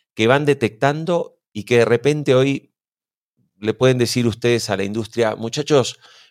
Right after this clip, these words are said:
cuiden más esto, y apuesten por aquello"? O sea, ¿qué es lo que estás viendo cuando analizás esa enorme masa de millones y millones de consumidores que pasan a través de la plataforma de ustedes?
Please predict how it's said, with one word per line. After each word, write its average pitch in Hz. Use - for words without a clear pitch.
cuiden 135
más 110
esto, 110
y 104
apuesten 110
por 90
aquello"? 98
O 95
sea, 123
¿qué 185
es 196
lo 208
que -
estás 107
viendo 110
cuando 107
analizás 101
esa 107
enorme 107
masa 107
de 95
millones 98
y 92
millones 104
de 92
consumidores 95
que 98
pasan 107
a 95
través 92
de 98
la 90
plataforma 87
de 85
ustedes? 71